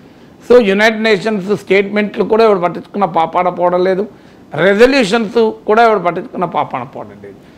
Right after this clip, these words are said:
యునైటెడ్ నేషన్స్ ఒక టాకింగ్ క్లబ్గా మాట్లాడుకునే, ఏడాదికి ఒకసారి సమ్మిట్లు, పెద్దవాళ్ళందరూ వచ్చి ఉపన్యాసాలు ఇచ్చేటువంటి వేదికగా మారిపోయింది. So ఇలా ఎందుకు మారింది అంటే యునైటెడ్ నేషన్స్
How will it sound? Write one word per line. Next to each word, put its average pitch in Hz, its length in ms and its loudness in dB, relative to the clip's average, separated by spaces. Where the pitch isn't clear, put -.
యునైటెడ్ 233 280 2
నేషన్స్ 214 400 0
ఒక 202 80 0
టాకింగ్ 190 540 -2
క్లబ్గా 170 680 -2
మాట్లాడుకునే, 180 1000 -2
ఏడాదికి 170 500 2
ఒకసారి 165 500 -2
సమ్మిట్లు, 202 460 0
పెద్దవాళ్ళందరూ 175 640 0
వచ్చి 165 460 -6
ఉపన్యాసాలు 185 580 -2
ఇచ్చేటువంటి 165 540 -4
వేదికగా 160 440 0
మారిపోయింది. 90 640 -6
So 254 60 4
ఇలా 240 200 6
ఎందుకు 220 380 4
మారింది 220 500 2
అంటే - 500 -4
యునైటెడ్ 220 300 -2
నేషన్స్ 214 400 -4